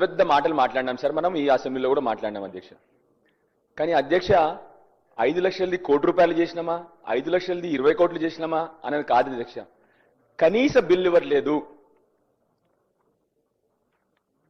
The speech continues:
ఆరోగ్య శాఖ మంత్రి గారేమో నేను ఎప్పుడు పోయినాను, ఏ విషయంలో అయినా కూడా పాపం వారు ప-, సంపూర్ణంగా నాకు మద్దతు ఇస్తా ఉంటారు. "డాక్టర్ సంజయ్ గారు చెప్పిన సమస్య వెంటనే తీర్చాలని" చెప్తారు. మరి ఎక్కడి నుంచి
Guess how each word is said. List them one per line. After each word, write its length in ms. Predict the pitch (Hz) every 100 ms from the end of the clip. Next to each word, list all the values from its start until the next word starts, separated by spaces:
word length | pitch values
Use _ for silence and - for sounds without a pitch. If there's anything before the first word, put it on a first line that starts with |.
| _
ఆరోగ్య 380 | 120 156 196 208 214
శాఖ 180 | 196 202
మంత్రి 180 | 196 196 196
గారేమో 240 | 196 196 202
నేను 120 | 190 170
ఎప్పుడు 160 | 185 185
పోయినాను, 280 | 190 196 196 156
ఏ 40 | 180
విషయంలో 280 | 214 214 214
అయినా 120 | 208 202
కూడా 120 | 208 214
పాపం 200 | 196 196 190
వారు 140 | 185 170
ప-, 140 | 143 - - _ -
సంపూర్ణంగా 560 | 170 196 233 233 233 226
నాకు 100 | 208
మద్దతు 240 | 185 190 180
ఇస్తా 120 | - 156
ఉంటారు. 200 | 131 107 - _ _ - 151
"డాక్టర్ 240 | 165 165 190
సంజయ్ 260 | 175 196 202
గారు 100 | 196
చెప్పిన 280 | 190 196 190 185
సమస్య 280 | 180 180 196
వెంటనే 260 | 170 175 190 175
తీర్చాలని" 380 | 180 180 180
చెప్తారు. 280 | 147 - 110 - - _ _ _ _ 156
మరి 100 | 196 156
ఎక్కడి 280 | 147 247 233
నుంచి 140 | 233